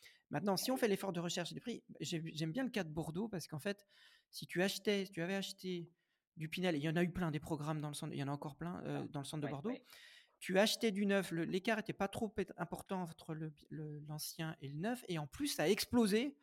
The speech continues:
Speaker 1: pendant, euh, quelques années, ce qui fait que, bon, le, le neuf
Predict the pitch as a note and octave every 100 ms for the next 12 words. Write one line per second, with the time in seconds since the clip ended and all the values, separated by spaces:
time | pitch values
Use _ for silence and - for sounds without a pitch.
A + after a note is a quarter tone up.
0 | _ _ - D#3+ D#3 F3+ F3+ D3+ C#3+ C#3+
1 | C#3+ C#3 C#3 D3 D#3+ D#3 D#3 D#3 A#3+ C#4+
2 | - - - - - F#3 B3+ C#4+ A3 E3
3 | F#3+ F3 F3+ E3+ E3 F3 F#3 A3 C4